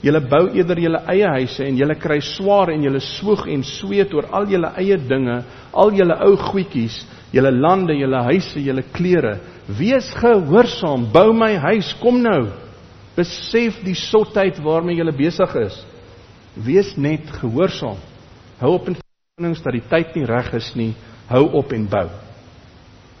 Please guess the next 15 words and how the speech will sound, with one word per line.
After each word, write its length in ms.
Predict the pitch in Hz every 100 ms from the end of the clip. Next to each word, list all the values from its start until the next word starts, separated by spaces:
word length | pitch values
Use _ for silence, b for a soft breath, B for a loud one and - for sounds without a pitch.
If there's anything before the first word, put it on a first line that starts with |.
| - -
Gehoorsaamheid 680 | 110 110 170 - 175 147 135
sal 140 | - 123
my 160 | 113
verheerlik," 680 | 110 110 98 117 156 139 113
sê 220 | - 101
die 100 | 92
Here. 220 | 87 90 92
"Gehoorsaamheid 1000 | - 101 104 113 170 175 160 143 120 113
sal 180 | -
seën 500 | 104 - - 143 131
bring." 280 | 104 98 90 90 - B B B B B -
En 60 |
dan 120 | 123 175
gaan 200 | 202 165
God 260 | 180 160